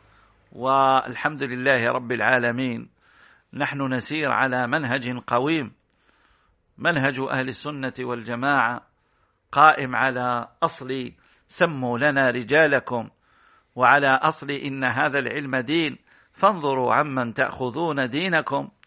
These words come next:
نأخذ ديننا عن العلماء الأثبات، عن العلماء الربانيين،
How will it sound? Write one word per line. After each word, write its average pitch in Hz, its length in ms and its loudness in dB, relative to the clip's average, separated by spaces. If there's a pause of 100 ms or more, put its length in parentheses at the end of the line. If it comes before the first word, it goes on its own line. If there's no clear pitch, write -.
(720)
نأخذ 131 440 -2
ديننا 170 500 0
عن 185 360 2 (720)
العلماء 165 640 4 (260)
الأثبات، 135 760 2
عن 131 140 -4
العلماء 143 640 2
الربانيين، 143 1000 0